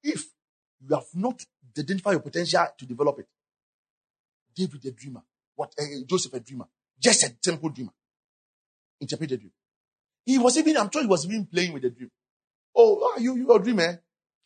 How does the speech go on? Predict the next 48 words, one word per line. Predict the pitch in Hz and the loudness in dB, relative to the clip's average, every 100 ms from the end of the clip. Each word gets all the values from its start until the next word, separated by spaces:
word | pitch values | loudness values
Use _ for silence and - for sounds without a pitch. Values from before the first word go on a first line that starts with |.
| _ _ | _ _
Ah, | - 147 143 127 104 101 50 50 - | -8 -4 0 0 0 -2 -4 -8 -10
yeah, | - 466 | -4 -2
yeah, | 494 - | -2 -4
the, | - - | -10 -10
the, | - - | -14 -4
the | - 190 | 0 2
Pharaoh | 254 247 | 2 2
will | 208 | 2
call | 202 185 | 0 0
you, | |
per, | 160 185 | 0 0
per | 180 | 2
your | 180 | 2
dream." | 160 220 - _ _ _ _ | 2 -4 -6 _ _ _ _
I'm | 135 175 | 2 2
not | 220 | 2
saying | 175 | -2
the, | 156 | 0
per, | 156 143 | 2 2
per | 147 | 2
your | 143 | 0
dream. | 139 190 104 | -2 -6 -6
The | 127 | -4
Pharaoh, | 180 214 147 | -2 -2 -4
the | 147 | 0
Pharaoh | 202 202 196 _ _ _ | 4 6 4 _ _ _
will | 135 | -6
call | 139 175 | 0 0
you | 156 | 2
back. | 135 87 - _ _ | 0 0 -6 _ _
And | 127 | -14
when | 135 | -12
he | 127 | -2
calls | 202 196 | 0 0
you | 170 | 0
back, | 123 - _ _ | -2 -2 _ _
you're | - | -10
going | 175 185 | -6 -6
to | |
say, | - 135 - _ _ _ _ | -4 -4 -4 _ _ _ _
"Hey, | 202 | 4
you, | 214 240 - _ _ _ _ _ _ _ _ _ - | 6 2 -2 _ _ _ _ _ _ _ _ _ 2
per | |
your | 196 185 | 4 4
dream, | 156 151 131 - _ | 2 -4 -4 -10 _
you | 160 175 190 202 | -14 -6 -2 0
will | |
die. | 202 320 113 | 2 2 0